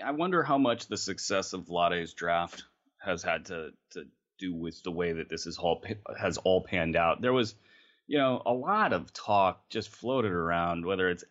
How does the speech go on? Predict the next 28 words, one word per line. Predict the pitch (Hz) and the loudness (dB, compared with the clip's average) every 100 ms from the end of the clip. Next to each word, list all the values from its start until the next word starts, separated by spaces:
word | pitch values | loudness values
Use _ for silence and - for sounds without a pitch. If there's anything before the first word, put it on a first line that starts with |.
| - | -4
inside | 139 127 127 117 | -2 0 2 2
of | 110 | 2
Sacramento | 117 104 107 104 104 101 | 0 -2 -2 -2 0 2
or | 85 | 2
outside | 85 87 - 87 | 2 0 0 -2
of | 82 | -2
Sacramento, | - 87 87 87 82 90 85 | -2 -2 -2 -8 -6 -6 -4
that | 82 78 | -4 -4
Vlade, | 87 82 85 80 - _ _ _ | 2 2 4 0 -4 _ _ _
you | - | -8
know, | 80 | -2
might | 95 101 90 | 2 2 2
have | 95 80 | -2 -6
been | 85 85 85 - _ | 0 0 0 -8 _
a | 87 | -2
little | 98 113 98 | 2 4 4
bit | 82 87 | 2 0
at | 80 76 | 0 -4
risk. | 80 82 80 - - - _ | -2 -2 -2 -6 -10 -18 _
Um, | 85 87 82 80 - - | 0 2 2 0 -4 -2
and | 92 90 87 - _ _ _ _ - | 0 0 -4 -8 _ _ _ _ -8
the, | 101 101 - | 0 0 0
the | 92 | -6
fact | - 147 151 | -2 -2 -2
that | - 113 | -2 -2
you | - 95 | -2 -6
see | - 113 107 | -6 -6 -4
these, | 95 90 76 - | -2 -2 -4 -12